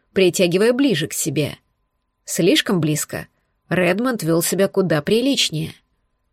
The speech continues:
Спускать подобное я не собиралась и от души наступила братцу на ногу. Он недовольно что-то крякнул, а мне удалось отвоевать несколько сантиметров свободного пространства между нами. «Ты восхитительно выглядишь.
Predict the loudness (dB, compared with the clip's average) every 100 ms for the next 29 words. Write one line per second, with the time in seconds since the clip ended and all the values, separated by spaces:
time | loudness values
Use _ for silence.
0 | _ -12 2 2 4 2 2 4 4 4
1 | 2 4 2 2 -2 0 2 2 0 0
2 | 0 2 2 2 0 -2 -2 0 2 4
3 | 2 0 0 -2 0 0 0 -2 -6 -10
4 | _ _ _ _ -4 0 2 6 6 6
5 | 2 -2 -4 -4 -2 0 0 0 -2 -6
6 | _ _ 0 4 4 6 4 4 2 0
7 | 2 2 4 0 0 -2 0 -2 -2 -2
8 | -2 0 0 0 0 0 0 4 4 4
9 | 0 0 -2 0 0 0 -2 0 0 2
10 | 2 2 0 -4 -10 -16 _ _ _ _
11 | _ _ _ _ _ _ _ _ 0 2
12 | 2 2 0 0 0 0 2 0 0 -4
13 | -4 -8 -8